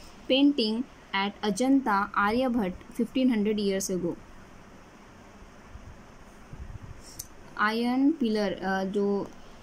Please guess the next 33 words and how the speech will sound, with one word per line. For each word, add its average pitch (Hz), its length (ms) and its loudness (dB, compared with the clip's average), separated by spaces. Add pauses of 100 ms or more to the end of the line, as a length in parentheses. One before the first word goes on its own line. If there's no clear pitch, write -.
(120)
अ, 196 140 0
लोहे 208 340 4
की, 277 400 2 (400)
लोहे 226 300 4
की 240 180 2
जो 247 140 4
पिलर 220 340 0
थी 226 180 0
वो, 220 240 2
और 208 500 0 (140)
मंदिर 208 600 2
थी 254 260 2
भी-, 208 360 2
भीतरगांव, 220 760 0 (320)
इनकी 220 260 0
जो 247 120 6
painting, 226 520 0
और 220 140 0
अजंता 208 420 0
की 269 140 0
जो 247 120 4
painting 226 440 0
थी 247 340 0 (100)
आर्यभट्ट, 220 560 0
ये 220 100 2
सब 233 220 -4
कब 220 220 -2
हुआ 220 200 0
है? 254 240 0 (340)
पन्द्रह 208 300 2
सौ 262 280 -2
साल 196 260 -4
पहले। 196 400 -2